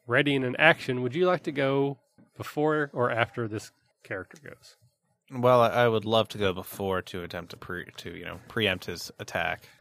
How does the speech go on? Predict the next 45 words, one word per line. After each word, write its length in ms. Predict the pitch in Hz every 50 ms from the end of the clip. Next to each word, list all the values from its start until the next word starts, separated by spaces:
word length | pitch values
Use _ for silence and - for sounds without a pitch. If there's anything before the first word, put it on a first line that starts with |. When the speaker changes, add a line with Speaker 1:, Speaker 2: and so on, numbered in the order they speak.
| _ _ -
Speaker 1:
So 380 | - - 143 131 131 131 131
we 200 | 123 127 139 139
are 80 | 139 127
going 160 | 131 135 120
to 100 | 131 131
use 380 | 127 123 131 135 135 123 113 120
your, 560 | 131 127 123 123 123 120 120 120 120 120 -
uh, 440 | 120 117 117 117 120 123 - - -
hero 240 | - 180 180 165 151
token 340 | - - 143 127 117 147 127
here, 200 | 117 139 151 160
just 180 | 143 135 - -
to 60 | 113
remind 380 | 107 113 120 113 113 113 113
everyone 280 | 113 113 104 117 113 110
at 60 | 104
home 140 | 120 123 117
what 120 | 113 110
those 160 | - 113 110 120
are. 220 | 131 143 147 135
It's, 220 | 123 - - -
it's 200 | - 139 120 -
a, 80 | 127 104 98 _ _ _ _ _ _ _ _ - -
it's 100 | 143 -
a 40 | 143
way 140 | 147 165 165
for 120 | - 170
the 100 | 143 123
character 460 | 127 - 160 160 151 143 - - 127
or 60 | 120 120
the 80 | 123
players 300 | 107 139 170 165 151 123
to 80 | - 139
have 100 | 135 139
a 80 | 131 120 _ _ _
brief 220 | - 226 226 170 -
bit 120 | 180 160
of 100 | 143 117
narrative 400 | 127 156 156 156 135 - 127 117
control 680 | - 127 117 - - - 170 156 135 123 123 143 147 - _ - - _ _ _ -
of, 220 | 151 131 117 - -
over 220 | 156 143 135 131 123
the 80 | 117
story. 340 | - - 127 120 127 131 120
Each 140 | 117 - -